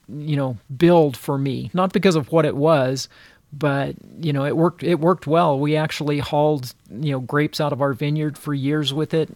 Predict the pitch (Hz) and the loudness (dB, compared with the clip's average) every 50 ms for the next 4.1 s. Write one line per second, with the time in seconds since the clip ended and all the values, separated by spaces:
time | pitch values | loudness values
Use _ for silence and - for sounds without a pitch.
0 | - - - - - - 151 151 151 147 147 143 131 127 156 151 151 147 147 147 | -18 -20 -20 -10 -6 -4 -2 0 0 -2 -2 -2 -2 -2 -2 -2 0 0 0 0
1 | 147 143 - 160 170 151 117 135 135 143 151 147 147 139 135 135 135 - _ _ | -2 -4 -4 -4 -4 -4 -2 -2 -2 -2 -2 -2 -2 -4 -4 -6 -8 -10 _ _
2 | - - - _ _ _ _ - - - 170 175 180 151 160 175 180 165 - - | -20 -20 -20 _ _ _ _ -12 -4 0 2 2 4 4 4 4 4 2 2 2
3 | - 131 123 110 165 160 147 135 127 131 - - - - - - - - 147 139 | 0 -2 0 2 2 4 4 2 2 -2 -4 -10 -18 -20 -20 -10 -4 -2 -2 -2
4 | 135 - | -2 -4